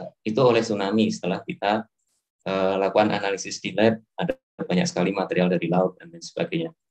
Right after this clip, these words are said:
Kemudian kita lakukan analisis penanggalan dari biji nipah, biji tumbuhan nipah yang terdapat di,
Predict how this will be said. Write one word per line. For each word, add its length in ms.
Kemudian 320
kita 240
lakukan 640
analisis 520
penanggalan 920
dari 200
biji 280
nipah, 480
biji 560
tumbuhan 360
nipah 320
yang 240
terdapat 560
di, 200